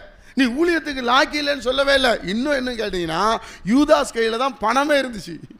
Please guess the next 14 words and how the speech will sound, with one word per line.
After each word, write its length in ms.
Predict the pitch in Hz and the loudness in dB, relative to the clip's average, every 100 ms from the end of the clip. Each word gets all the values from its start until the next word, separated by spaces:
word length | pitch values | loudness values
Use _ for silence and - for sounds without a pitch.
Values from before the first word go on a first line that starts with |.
| - - - - - - - _ | -18 -16 -16 -20 -20 -20 -20 _
ட்ரெஷரர். 520 | 208 214 254 226 - - - - - - _ _ - - | -2 2 2 0 -4 -12 -20 -20 -20 -20 _ _ -20 -4
இயேசுவுக்கு 420 | 180 214 214 202 | 0 2 2 2
யாரு? 320 | 208 208 262 277 - - - - - - - - | 4 6 4 2 -8 -18 -20 -20 -20 -20 -18 -8
அதான் 300 | 156 226 202 | -2 0 0
பிரச்சனையே. 540 | 196 170 180 151 127 | 0 2 2 2 0
ஒரு 120 | 139 | -2
அல்லேலூயா 300 | 170 180 185 | 0 2 2
சொல்லுங்க. 460 | 170 170 175 156 151 - - - - - | 0 0 0 0 -4 -10 -18 -18 -14 -2
பணத்தை 380 | 165 226 214 | 2 2 2
கொடுத்து 280 | 220 233 233 | 2 0 4
தான் 100 | 254 | 4
நம்ம 160 | 254 254 | 4 2
கெடுக்கக்கூடாது. 600 | 190 226 220 233 175 131 - - - - _ | 2 0 0 2 2 2 -8 -20 -20 -20 _
ஆமென். 500 | 143 208 240 233 165 | 0 2 4 4 2